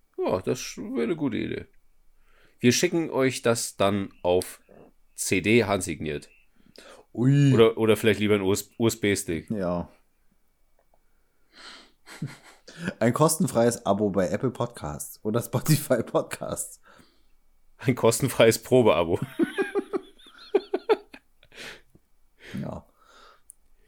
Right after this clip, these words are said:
Speaker 2: Wir können das ja auch
Speaker 1: Den
Speaker 2: kosten-
Speaker 1: ersten, den ersten noch nicht existierenden Free-Merch.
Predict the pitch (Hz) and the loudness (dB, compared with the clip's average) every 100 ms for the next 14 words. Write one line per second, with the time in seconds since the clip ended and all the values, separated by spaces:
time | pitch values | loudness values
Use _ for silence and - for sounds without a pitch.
0 | _ _ _ _ - _ _ - - - | _ _ _ _ -20 _ _ -20 -14 -8
1 | 101 113 120 117 104 - - 107 117 - | -2 0 2 2 2 2 0 2 2 2
2 | 113 113 - - 101 113 131 131 110 113 | 0 0 -2 -4 2 2 4 2 0 2
3 | 120 123 110 - 104 - 104 101 98 98 | 0 0 -4 -6 -6 0 0 2 -2 -4
4 | - _ _ _ _ _ _ - - 101 | -12 _ _ _ _ _ _ -18 -10 -6
5 | 90 76 67 65 - | -4 -6 -8 -14 -16